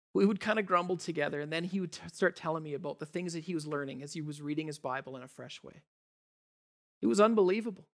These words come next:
the transformation that took place in his heart. And as he would start his stories, or I would start my stories by grumbling and complaining, as we would look back and be reminded of what God had done, we would be lifted and start laughing together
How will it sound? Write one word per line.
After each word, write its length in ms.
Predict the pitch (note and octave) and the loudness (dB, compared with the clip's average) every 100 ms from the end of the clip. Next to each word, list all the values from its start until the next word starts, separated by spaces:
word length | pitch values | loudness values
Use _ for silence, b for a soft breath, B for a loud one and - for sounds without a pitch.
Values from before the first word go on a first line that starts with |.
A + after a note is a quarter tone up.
| _ _ _ _ _ _ | _ _ _ _ _ _
the 80 | D#3+ | -6
transformation 720 | - F#3+ G#3+ A3+ G#3+ G3+ G#3+ | 4 6 6 4 2 2 2
that 140 | F#3 - | -4 -4
took 160 | F3+ | -10
place 300 | - F3+ F3+ | 4 4 4
in 80 | F3 | -2
his 200 | E3+ F3 | -8 -4
heart. 320 | F3 D#3+ - _ _ _ _ _ _ - | 2 2 2 _ _ _ _ _ _ 4
And 80 | F#3+ | 10
as 220 | F#3 - _ _ | 10 8 _ _
he 100 | A3+ | 4
would 140 | B3 A#3+ | 4 4
start 340 | - A3 G#3 | 8 8 8
his 180 | G#3+ F#3 | 2 0
stories, 460 | - F3+ F3 F#3 | 4 6 8 6
or 100 | E3 | 6
I 120 | E3 G#3+ | 8 8
would 120 | G#3+ | 6
start 260 | - F#3+ | 2 2
my 180 | F3+ F3 | 2 2
stories 480 | F3+ - E3+ E3 E3 | 0 0 0 0 0
by 140 | D#3+ | -4
grumbling 360 | D#3+ F#3 G3 F3 | -2 0 2 0
and 100 | D3+ | -4
complaining, 480 | D#3 - F3 F3+ E3+ | -10 -2 -2 0 -4
as 120 | D#3 | -4
we 180 | D#3+ A3+ | 0 2
would 140 | A3+ | 0
look 260 | G3 F#3+ - | 0 0 6
back 320 | E3 E3 - | 8 8 2
and 100 | F3 | 0
be 120 | E3+ | 2
reminded 520 | E3 D3+ D#3+ G#3+ G3+ | 2 2 2 2 2
of 120 | F3+ E3 | 0 -4
what 120 | D#3+ | -4
God 220 | D3+ D3+ | -6 -4
had 100 | D3 | -6
done, 280 | C#3+ B2+ B2+ _ _ _ _ _ _ _ _ _ - | -8 -10 -14 _ _ _ _ _ _ _ _ _ 8
we 160 | G3+ | 8
would 160 | F#3 E3 | 10 6
be 120 | E3 | 6
lifted 440 | E3 F3 - D3+ | 6 4 2 -6
and 160 | C3+ C#3+ | -6 -8
start 280 | - E3 D3+ | -2 0 4
laughing 340 | D3 D3 D#3+ | 2 2 -10
together 460 | D3 - C3 C3 | -10 -10 -8 -10